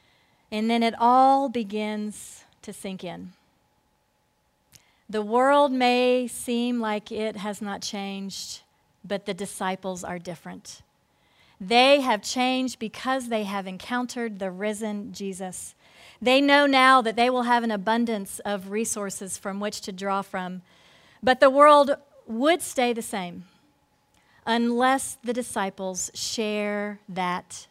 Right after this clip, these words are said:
abundance, which is what is now asked of us,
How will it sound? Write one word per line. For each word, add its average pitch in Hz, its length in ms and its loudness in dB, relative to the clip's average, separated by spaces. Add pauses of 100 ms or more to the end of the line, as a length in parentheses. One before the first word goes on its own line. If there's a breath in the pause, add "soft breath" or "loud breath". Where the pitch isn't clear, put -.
abundance, 175 800 -14 (1200)
which 220 220 -2
is 214 160 -2
what 226 280 2
is 214 200 -4
now 190 320 -2
asked 180 340 -8
of 180 140 -10
us, - 440 -14